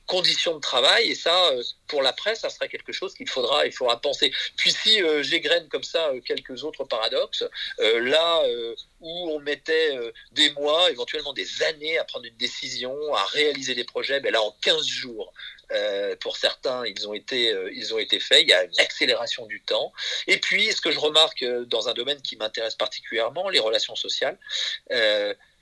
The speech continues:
on a aussi un effet paradoxal qui est qu'on a souvent un dialogue social difficile. Et là, on vit, je crois, euh, une intensité du dialogue social. Et c'est, euh, j'espère, là aussi quelque chose qu'on gardera pour l'après.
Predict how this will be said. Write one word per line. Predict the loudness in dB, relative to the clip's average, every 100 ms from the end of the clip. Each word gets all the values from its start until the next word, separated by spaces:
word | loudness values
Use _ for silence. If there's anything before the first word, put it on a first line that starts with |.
| _ _
on | -2 4
a | 4
aussi | 4 -2 0 0
un |
effet | 0 -2 -2
paradoxal | 0 0 -2 -6 -2 0 0 -2
qui | -8 -2 0
est | 0 -2
qu'on | -4 -2 -2 0
a | 0
souvent | 0 -4 0 4 4
un | 2
dialogue | 0 -2
social | -4 -6 -4 -4
difficile. | -4 -8 -8 -2 -2 -2 _
Et | 4
là, | 6 6
on | 2
vit, | -4 -6 -6
je | -8
crois, | -6 -2 0 -2
euh, | -4 -10 _ _
une | 0 4
intensité | 4 4 -2 -4 -10 -4 -4 -6 _
du | -8
dialogue | 0 0 0
social. | -2 -4 0 -2 -2
Et | -8
c'est, | -10 -4 2 4 4
euh, | 0 -4 -12 -6
j'espère, | 0 0 4 4 4
là |
aussi | 0 -2 -8 -6
quelque | -8 -6
chose | -6 -6
qu'on | -8 0
gardera | 0 2 0 0 -2 -6 -6
pour | -2
l'après. | -2 -2 -8